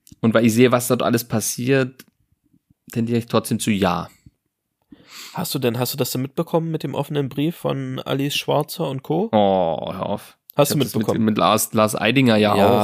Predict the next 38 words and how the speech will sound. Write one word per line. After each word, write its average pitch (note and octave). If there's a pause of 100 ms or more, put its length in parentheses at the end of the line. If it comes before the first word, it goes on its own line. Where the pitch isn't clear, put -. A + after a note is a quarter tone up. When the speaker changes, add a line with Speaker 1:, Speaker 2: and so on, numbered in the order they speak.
(140)
Speaker 1:
auch, G#2+
ne? A2+
Speaker 2:
na G#2+
klar, G2+
Speaker 1:
Die G2
Speaker 2:
die, G#2+
Speaker 1:
haben G2+
Speaker 2:
die A2
Speaker 1:
sich G#2+
ja A2+
Speaker 2:
großen, A2
Speaker 1:
alle A#2
dieses G#2+
Speaker 2:
die A2+ (160)
zwanzig A#2
Koryphäen B2
Deutschlands, A2+
die - (100)
Speaker 1:
Oh, -
ja, -
Speaker 2:
großen -
Speaker 1:
die, -
die B2
gro-, B2+
Speaker 2:
Koryphäen, B2+ (400)
die A#2
Speaker 1:
<laughs> -
die -
Speaker 2:
großen C#3
Koryphäen C#3+
Speaker 1:
Superstars. F#2+ (120)
Speaker 2:
Deutschlands, A2
na A2+
klar, A2
Speaker 1:
Die B2+
Speaker 2:
die B2
Speaker 1:
Superstars. A#2
Speaker 2:
Deutschlandvertreter. G2+